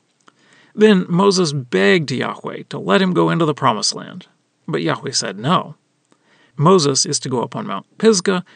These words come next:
and look at the Promised Land, but he doesn't get to go into the Promised Land. Moses must just encourage Joshua to take the land. And now for a deeper dive.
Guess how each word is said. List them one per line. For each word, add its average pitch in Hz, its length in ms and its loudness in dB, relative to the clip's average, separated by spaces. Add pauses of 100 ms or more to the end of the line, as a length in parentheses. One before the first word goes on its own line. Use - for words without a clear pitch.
(220)
and 180 200 0
look 233 200 2
at - 80 -2
the 135 80 -12
Promised 101 460 -4
Land, 117 360 -12
but 160 120 -12
he - 80 -10 (100)
doesn't 180 300 0
get 175 160 -6
to 151 80 -8
go 127 180 -2
into 139 160 0
the 123 80 -6
Promised 113 440 -2
Land. - 300 -16 (460)
Moses 143 600 -2
must 139 280 -8
just - 220 -10
encourage - 540 -8
Joshua - 540 -2 (360)
to 190 80 -10
take 123 260 -12
the 135 100 -10
land. 107 480 -12 (1800)
And 95 260 -10
now 87 300 -4
for 110 260 -6
a 117 80 -4
deeper 135 280 0
dive. 87 480 -6